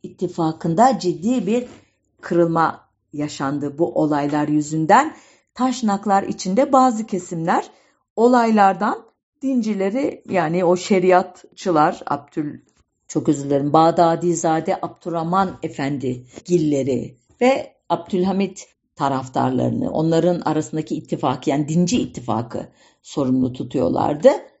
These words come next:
Hatırlıyorsunuz, o Bağdadizade'nin kışkırttığı aşiret mensupları kadınların pazara gitmesine, hele yüzlerinin açık olmasını şeriata aykırı bularak olaylar çıkartmışlardı daha önceden.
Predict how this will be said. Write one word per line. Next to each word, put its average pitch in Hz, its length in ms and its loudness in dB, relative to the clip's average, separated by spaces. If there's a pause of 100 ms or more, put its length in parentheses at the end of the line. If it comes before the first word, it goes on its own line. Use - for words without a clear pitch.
(120)
Hatırlıyorsunuz, 160 800 -2
o 147 120 2
Bağdadizade'nin 151 880 -2
kışkırttığı - 440 -8
aşiret 156 400 -2
mensupları 156 440 -4
kadınların 156 420 -2
pazara 151 320 -2
gitmesine, 151 440 -4
hele 170 140 4
yüzlerinin 156 380 0
açık - 260 -10
olmasını 151 580 -4 (240)
şeriata 165 440 0
aykırı 175 480 0
bularak 156 360 -2
olaylar 165 440 2
çıkartmışlardı 127 1080 -6
daha 131 260 -4
önceden. 143 500 2